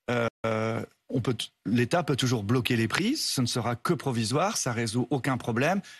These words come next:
mais ça met, euh, euh, ça stoppe un, un petit peu une,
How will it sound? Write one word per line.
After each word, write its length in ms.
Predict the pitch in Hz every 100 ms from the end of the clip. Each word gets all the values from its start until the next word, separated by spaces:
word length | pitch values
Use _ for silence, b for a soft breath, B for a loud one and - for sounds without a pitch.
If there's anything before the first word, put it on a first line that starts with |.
| B
mais 100 | 127
ça 200 | - 120
met, 260 | 131 160 151
euh, 180 | 123 113 B B -
euh, 360 | 117 113 113 110
ça 160 | 131
stoppe 340 | - 180 185 131
un, 160 | 120 127
un 120 | 117
petit 180 | - 113
peu 240 | 147 151
une, 420 | 120 117 110 110